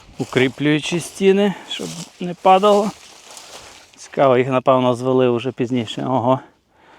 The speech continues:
пець. Мурований. Дивно, туди наче сходиться. Як і ринва сходи в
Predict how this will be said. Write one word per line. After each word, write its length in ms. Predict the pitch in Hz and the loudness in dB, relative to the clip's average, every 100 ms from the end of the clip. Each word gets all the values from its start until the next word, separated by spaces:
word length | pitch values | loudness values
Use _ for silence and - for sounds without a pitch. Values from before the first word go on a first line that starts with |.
| _ _ - | _ _ -4
пець. 340 | 123 165 - - - _ - - - - - - - - - - - - - - - - - - - - - _ _ _ - | -2 -2 -4 -18 -20 _ -20 -20 -20 -18 -10 -10 -10 -14 -20 -20 -20 -20 -20 -20 -20 -20 -20 -20 -20 -20 -20 _ _ _ -16
Мурований. 800 | 151 135 127 139 143 151 156 165 - - - _ _ _ _ _ - - - _ | -8 -6 0 2 4 2 2 -2 -8 -20 -20 _ _ _ _ _ -20 -20 -20 _
Дивно, 340 | 120 117 117 117 | -4 -2 -2 -4
туди 260 | 123 120 | 0 2
наче 320 | 120 117 - | 2 -2 -4
сходиться. 680 | 120 - 123 120 110 - 131 - - - _ _ _ _ _ _ - - _ _ - | -8 -2 -2 0 -2 0 -2 -2 -12 -12 _ _ _ _ _ _ -20 -20 _ _ -14
Як 300 | 113 110 123 | -12 -10 -8
і 160 | 120 - - - - _ _ _ - _ _ _ _ _ _ - - _ - - _ - - _ _ _ _ _ _ _ _ _ _ _ | -8 -8 -18 -20 -20 _ _ _ -20 _ _ _ _ _ _ -20 -20 _ -20 -20 _ -20 -20 _ _ _ _ _ _ _ _ _ _ _
ринва 540 | 131 123 135 147 147 160 - - | 0 4 4 4 0 -2 -10 -20
сходи 500 | - - 120 120 117 | -20 -6 -2 0 -2
в 120 | 110 | -6